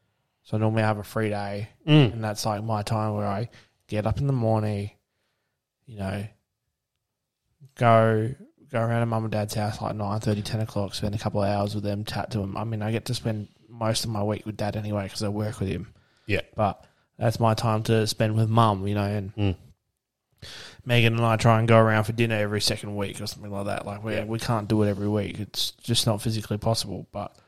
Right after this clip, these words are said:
Speaker 1: family time is so important. So, so important. And it's the same with my in-laws.
Speaker 2: Mm-hmm.
Speaker 1: They are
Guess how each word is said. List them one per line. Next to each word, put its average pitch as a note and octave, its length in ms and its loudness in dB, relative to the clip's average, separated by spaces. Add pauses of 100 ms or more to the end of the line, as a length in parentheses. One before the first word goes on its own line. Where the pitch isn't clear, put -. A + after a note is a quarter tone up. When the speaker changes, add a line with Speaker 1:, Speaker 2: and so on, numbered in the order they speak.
(320)
Speaker 1:
family B2 440 4
time A2 280 2
is G2+ 80 -4
so G#2 240 4
important. G2+ 640 -2 (1300)
So, B2+ 220 8
so A#2+ 200 8
important. A#2+ 360 2
And B2 60 6
it's - 100 2
the C3+ 40 4
same C#3 240 6
with B2+ 120 4
my B2+ 140 4
in-laws. C3 480 0 (440)
Speaker 2:
Mm-hmm. A2 200 -2 (640)
Speaker 1:
They B2 260 6
are A#2+ 460 6